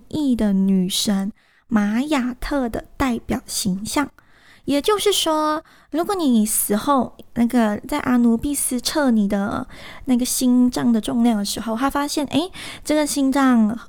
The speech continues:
轻过羽毛，或者是跟这个羽毛一样，就代表你，嗯，前身是一个非常正义的人，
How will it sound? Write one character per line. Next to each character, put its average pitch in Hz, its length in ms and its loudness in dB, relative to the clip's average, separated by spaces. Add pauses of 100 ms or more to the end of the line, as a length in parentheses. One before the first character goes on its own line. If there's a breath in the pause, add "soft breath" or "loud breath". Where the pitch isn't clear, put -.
轻 - 240 0
过 311 180 4
羽 202 100 4
毛， 185 320 0
或 254 140 -4
者 233 100 0
是 220 160 -4
跟 240 200 2
这 254 80 0
个 254 100 0
羽 - 100 -2
毛 185 240 0
一 185 180 -4
样， 220 260 0
就 - 80 -6
代 247 160 2
表 220 200 -2
你， - 320 -4 (440)
嗯， 202 560 0
前 214 280 2
身 240 300 2
是 262 180 -2
一 254 120 4
个 247 100 2
非 247 160 2
常 233 240 2
正 302 260 0
义 311 80 0
的 240 200 2
人， 220 200 0